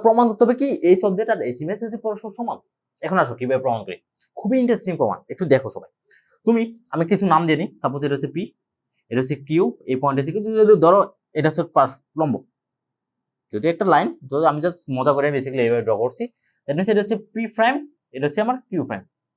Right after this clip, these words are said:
কিউ প্রাইম, রাইট? এটা হচ্ছে কিউ প্রাইম, আর এটা হচ্ছে আমার ও, এটা হচ্ছে আমার, আহ, ও ধরতে পারো বা, উম, ধরতে পারো এম, এন, এন ধরতে পারো, এটা ধরতে পারো এম, আর কি, আর হচ্ছে যে এটা ধরলাম, মোটামুটি এতটুকু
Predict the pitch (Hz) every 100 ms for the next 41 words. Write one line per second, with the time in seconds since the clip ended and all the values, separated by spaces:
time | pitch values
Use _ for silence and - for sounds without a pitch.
0 | _ _ _ _ _ _ _ _ _ 180
1 | - 95 147 - - 147 175 160 110 107
2 | 123 131 139 165 156 165 - 190 254 -
3 | - 143 147 170 170 175 _ _ _ _
4 | _ - 120 - 165 175 185 180 202 247
5 | - _ _ 113 110 107 - _ _ _
6 | _ _ _ _ _ 117 110 107 107 107
7 | 104 104 143 151 156 165 185 - 196 247
8 | - 143 151 165 190 165 131 123 131 147
9 | 143 - 185 - _ _ _ _ _ _
10 | _ _ _ _ _ _ _ - 135 113
11 | - 127 127 135 135 143 131 123 117 -
12 | - _ _ _ _ 123 123 123 139 285
13 | - - 214 214 190 165 160 147